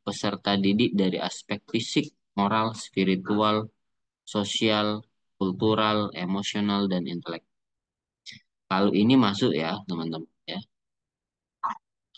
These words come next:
Kemudian memanfaatkan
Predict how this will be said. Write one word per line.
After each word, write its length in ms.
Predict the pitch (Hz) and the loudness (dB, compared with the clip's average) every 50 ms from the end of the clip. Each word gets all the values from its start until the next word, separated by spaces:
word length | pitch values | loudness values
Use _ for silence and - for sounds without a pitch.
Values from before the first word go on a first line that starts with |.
| - _ _ _ _ _ _ _ _ _ _ _ _ _ _ _ _ _ _ _ _ _ | -20 _ _ _ _ _ _ _ _ _ _ _ _ _ _ _ _ _ _ _ _ _
Kemudian 400 | - 104 110 113 113 113 113 113 113 110 107 - _ _ _ _ _ _ _ _ _ _ _ _ _ _ _ _ _ - _ _ _ _ _ _ _ _ _ _ - | 2 4 4 4 4 4 4 2 2 0 -2 -8 _ _ _ _ _ _ _ _ _ _ _ _ _ _ _ _ _ -20 _ _ _ _ _ _ _ _ _ _ 4
memanfaatkan 1300 | 117 123 123 120 120 117 117 117 117 117 117 113 - - - - 101 - - _ _ - 120 117 113 | 6 6 6 6 6 6 6 6 4 4 2 0 -2 -4 -2 -2 -2 -4 -6 _ _ -2 0 0 2